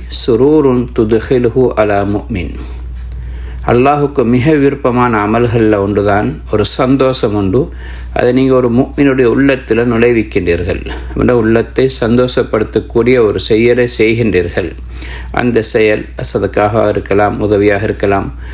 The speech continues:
அது அல்லாஹுக்கு மிக விருப்பமான அமல். அதே மாதிரி தக்ஷிஃபு அன்ஹு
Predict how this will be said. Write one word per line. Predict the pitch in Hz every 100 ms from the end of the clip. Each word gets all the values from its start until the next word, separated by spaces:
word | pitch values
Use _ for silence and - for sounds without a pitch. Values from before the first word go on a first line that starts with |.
| - -
அது | - 117 123 113
அல்லாஹுக்கு | 120 127 120 113
மிக | 110 123
விருப்பமான | 143 123 123 113 107 95
அமல். | 92 87 - - - - -
அதே | 117 127
மாதிரி | 123 113 110 -
தக்ஷிஃபு | 139 - - 131 - -
அன்ஹு | 123 120 113 110